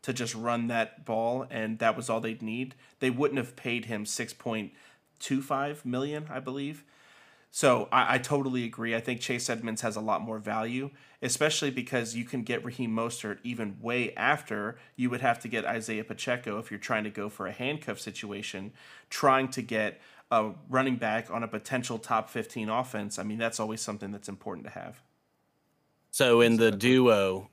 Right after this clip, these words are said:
Speaker 2: there's more value for the Dolphins side than there is for the Chiefs side, if you're going for running back and handcuff there.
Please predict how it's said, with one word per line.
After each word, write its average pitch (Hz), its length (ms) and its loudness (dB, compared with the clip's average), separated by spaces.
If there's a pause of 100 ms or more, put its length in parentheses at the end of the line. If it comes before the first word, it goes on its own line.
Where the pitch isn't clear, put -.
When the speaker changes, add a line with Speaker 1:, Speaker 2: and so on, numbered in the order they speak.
Speaker 2:
there's 110 360 4
more 107 220 2
value 101 420 4
for 101 160 -6
the 95 120 -2
Dolphins 98 520 0
side 90 300 -4
than 95 160 -4
there 92 160 -2
is 92 220 -2
for 95 160 -4
the 87 100 -10
Chiefs 90 340 -2
side, 64 280 -6 (1400)
if 98 220 0
you're 107 160 6
going 101 400 6
for 95 260 2
running 98 340 2
back 92 320 -2
and 90 300 -2
handcuff 90 540 -6
there. 58 280 -10